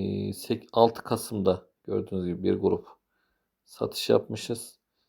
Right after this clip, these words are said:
Yedi Kasım'da, sekiz Kasım'da para çekmişiz. On Kasım'da, on beş Kasım'da ve yirmi sekiz Kasım'da da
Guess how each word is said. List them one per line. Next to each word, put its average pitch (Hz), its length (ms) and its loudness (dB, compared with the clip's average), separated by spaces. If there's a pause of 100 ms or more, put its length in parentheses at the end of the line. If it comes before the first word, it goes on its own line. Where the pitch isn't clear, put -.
(360)
Yedi 113 240 2
Kasım'da, 95 600 2 (500)
sekiz - 380 -8
Kasım'da 95 720 -2
para 107 220 -4
çekmişiz. - 720 -10 (600)
On 127 160 2
Kasım'da, 95 560 0
on 117 180 0
beş 101 160 2
Kasım'da 110 520 -2
ve 110 120 2
yirmi 107 240 -2
sekiz 107 260 -4
Kasım'da 95 500 -4
da 135 180 2